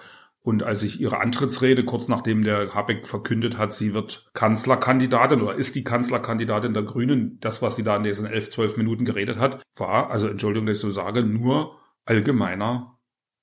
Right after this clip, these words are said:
Scheiß. Also ich meine natürlich schöner Scheiß. Also es war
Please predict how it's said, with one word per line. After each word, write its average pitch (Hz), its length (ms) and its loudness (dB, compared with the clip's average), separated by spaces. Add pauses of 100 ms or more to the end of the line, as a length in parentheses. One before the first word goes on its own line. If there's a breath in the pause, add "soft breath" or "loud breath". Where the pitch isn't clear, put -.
(260)
Scheiß. - 560 -6
Also 127 180 2
ich 127 140 4
meine 107 180 6
natürlich 120 340 2
schöner 165 220 8
Scheiß. 98 340 0
Also 127 220 -2
es - 140 -4
war 110 280 0